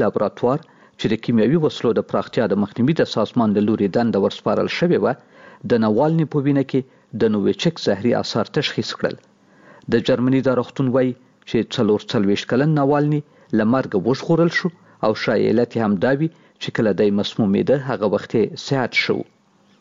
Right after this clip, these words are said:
د لویدیځ یو شمېر نورو لابراتوارونو هم ورته نتیجه مخکې اخیستې وه. نوویچک ماده د پخواني شوروي اتحاد په وخت جوړه شوې وه او یوازې روسیه کولی شي چې کنټرول یې کړي. ماسکو بیا بیا د ناوالني د مسمومېدو خبر رد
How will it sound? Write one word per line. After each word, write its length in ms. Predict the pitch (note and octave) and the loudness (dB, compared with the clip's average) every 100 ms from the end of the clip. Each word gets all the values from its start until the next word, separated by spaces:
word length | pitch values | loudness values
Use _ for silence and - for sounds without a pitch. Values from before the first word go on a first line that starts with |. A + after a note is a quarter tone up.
| _ | _
د 100 | G#2+ B2+ | 0 0
لویدیځ 340 | A#2+ D3 D#3 D#3 | 2 0 0 0
یو 100 | C#3+ B2+ | 0 0
شمېر 180 | - C3 C3+ | -2 -2 0
نورو 220 | C#3+ C#3+ | 2 2
لابراتوارونو 680 | B2+ - B2 A#2+ A#2+ D#3 C3+ A2+ | 0 0 -2 0 0 2 0 -2
هم 100 | - _ - - - | -6 _ -20 -14 -2
ورته 400 | A#2 D#3 - G#2+ | 0 0 0 0
نتیجه 320 | G2+ A#2 G#2 G#2+ | 0 -2 0 0
مخکې 220 | G2+ - C3 A#2 | -2 -2 -2 -2
اخیستې 380 | - - - A#2+ | -6 -6 -2 -4
وه. 100 | - - _ _ _ _ | -4 -10 _ _ _ _
نوویچک 480 | C3 A#2 C3 - - C#3 | 0 0 0 -2 -2 -2
ماده 180 | B2+ C3 | 0 0
د 80 | A#2+ - | -2 -2
پخواني 240 | B2 C3 - | 0 0 0
شوروي 320 | B2 A2+ B2+ | 0 2 0
اتحاد 360 | A#2 A#2 G#2+ | 0 -2 -2
په 80 | - | -2
وخت 120 | G#2 - | -4 -2
جوړه 200 | C3 G#2+ F#2 | 0 2 0
شوې 200 | - C#3+ D3+ | 0 0 0
وه 80 | E3 - - - | -4 -10 -20 -6
او 80 | G#2+ G#2+ | -2 2
یوازې 300 | A2 A2 G2+ G#2 | 2 2 0 -4
روسیه 240 | G2+ - E3 D#3+ | -6 -2 -2 0
کولی 240 | B2 A#2 - | 0 -2 -2
شي 100 | A2 | -8
چې 100 | - - | -6 -4
کنټرول 320 | C#3 - G#2 | -4 -2 -2
یې 60 | F#2 - | -2 -4
کړي. 160 | C3 - _ _ - - - | -6 -8 _ _ -20 -6 0
ماسکو 360 | A#2+ - D#3+ C3+ A#2 | 0 0 0 0 0
بیا 100 | C3+ A#2 | 0 0
بیا 100 | C#3 | 0
د 180 | A#2 G#2+ | 0 0
ناوالني 360 | G#2+ B2 C3 C3 | 2 2 0 -2
د 80 | B2 G#2 | 0 -2
مسمومېدو 580 | - - G#2 G#2 A#2 - | -4 -2 0 2 0 -2
خبر 260 | A#2 A#2+ B2 | -2 -2 -4
رد 140 | - | -4